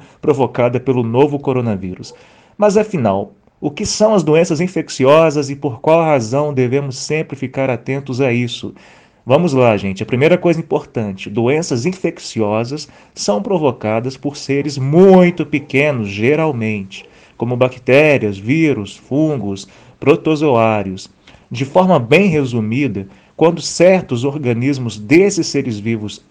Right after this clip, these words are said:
entram em nosso corpo e se multiplicam, eles podem provocar uma série de problemas. Por isso que nós chamamos de infecção, ou seja, a contaminação por algum desses seres e que pode levar a sequelas graves ou até a morte,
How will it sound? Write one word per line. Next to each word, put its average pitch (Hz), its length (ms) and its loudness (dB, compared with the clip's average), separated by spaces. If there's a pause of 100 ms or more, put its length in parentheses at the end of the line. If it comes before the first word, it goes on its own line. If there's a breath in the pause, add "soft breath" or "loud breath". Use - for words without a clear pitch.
entram 170 520 4
em 123 60 -2
nosso 120 280 -4
corpo 127 600 -4 (240 loud breath)
e 135 80 -2
se 135 180 0
multiplicam, 139 880 -2 (240 loud breath)
eles 147 240 2
podem 180 320 4
provocar 190 500 2
uma 185 200 4
série 180 640 4
de 156 100 -4
problemas. 123 800 -2 (280 loud breath)
Por 160 160 4
isso 196 280 0
que 143 80 -12
nós 147 160 0
chamamos 135 460 -2
de 151 100 0
infecção, 180 840 -2
ou 151 100 -2
seja, 104 460 -4
a 127 80 -2
contaminação 160 960 -2
por 156 200 0
algum 156 360 0
desses 196 300 -2
seres 135 580 -6 (260 loud breath)
e - 80 -8
que - 140 -2
pode 127 320 2
levar 135 360 0
a 127 40 0
sequelas 123 500 -2
graves 123 480 -2
ou 143 60 2
até 139 260 0
a 156 80 2
morte, 131 580 -4